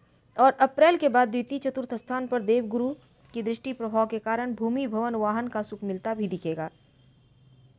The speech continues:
तो विद्यार्थियों के लिए तो अच्छा है, नौकरी की तलाश में है तो जॉब प्राप्ति के योग भी बने हुए हैं। विदेश जाकर शिक्षा ग्रहण करना चाहते हैं तो भी बढ़िया वक्त है। क्या करेंगे? दुर्गा माँ को द-,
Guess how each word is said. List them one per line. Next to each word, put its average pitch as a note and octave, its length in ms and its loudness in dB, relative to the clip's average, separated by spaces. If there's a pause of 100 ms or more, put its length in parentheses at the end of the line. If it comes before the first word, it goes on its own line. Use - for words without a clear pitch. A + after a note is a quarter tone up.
(140)
तो A3 40 0
विद्यार्थियों G#3+ 500 2
के C4 80 -8
लिए B3+ 80 4
तो B3+ 80 4
अच्छा B3 280 0
है, C4 100 2
नौकरी A#3+ 320 -2
की B3 120 -6
तलाश A3+ 340 4
में C4+ 120 -4
है - 460 -6 (220)
तो E4 80 -6
जॉब D#4 200 6
प्राप्ति C4 360 2
के B3+ 140 -6
योग A3+ 240 0
भी B3 100 2
बने A3 200 0
हुए G3+ 160 0
हैं। A3 100 0
विदेश A3+ 340 6
जाकर A3+ 300 -2
शिक्षा A3 340 -6
ग्रहण G#3+ 240 -4
करना G#3 280 -4
चाहते G#3+ 360 -4
हैं A#3+ 100 -6
तो G#3 160 -6
भी F#3+ 120 -4
बढ़िया F3+ 280 -2
वक्त D#3+ 280 -10
है। D3 160 -10 (500)
क्या A#3 140 2
करेंगे? F3+ 460 -10 (1300)
दुर्गा B3+ 420 2
माँ C#4+ 220 2
को C#4+ 220 0
द-, G#3+ 180 -8